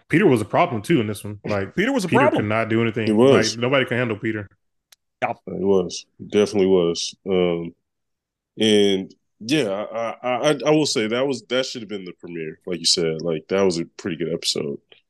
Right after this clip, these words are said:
Speaker 2: Yeah, and them even bringing back Goliath, like, I forgot that dude existed.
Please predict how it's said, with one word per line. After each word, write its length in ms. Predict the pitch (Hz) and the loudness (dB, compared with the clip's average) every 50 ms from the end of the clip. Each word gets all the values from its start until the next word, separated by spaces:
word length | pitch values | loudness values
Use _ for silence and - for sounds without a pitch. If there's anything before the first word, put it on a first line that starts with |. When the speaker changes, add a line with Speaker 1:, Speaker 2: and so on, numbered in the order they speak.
| _ _ _ _ _ _ - | _ _ _ _ _ _ -16
Speaker 2:
Yeah, 120 | 113 - - | -16 -12 -8
and 140 | 117 156 208 | -4 0 0
them 220 | 277 302 269 208 - | 0 0 -2 -4 -8
even 280 | 170 233 247 214 165 | -8 -8 -6 -6 -6
bringing 320 | 127 139 160 180 180 156 131 | -4 -4 -4 -4 -6 -2 -2
back 180 | 147 143 - | 0 -2 0
Goliath, 560 | 104 120 104 110 127 151 135 - - 80 - - | -4 -6 -4 -2 0 0 -2 -2 -6 -12 -16 -14
like, 300 | 95 98 90 87 - _ _ _ _ _ | -12 -10 -10 -12 -14 _ _ _ _ _
I 240 | - 135 139 185 220 | -4 0 2 2 0
forgot 840 | 202 - - 185 156 131 - - - - 151 120 113 131 131 - - - | 0 -4 -6 -4 -4 -4 -6 -10 -14 -10 -6 -4 -2 -2 -2 -2 -6 -8
that 280 | 123 110 - - 95 | -8 -8 -8 -8 -10
dude 360 | - 123 120 120 123 120 110 101 | -8 -8 -6 -4 -4 -4 -6 -8
existed. 760 | 92 - 90 92 95 101 101 107 - - - - - - - | -10 -12 -14 -18 -16 -16 -16 -16 -16 -18 -20 -20 -20 -20 -20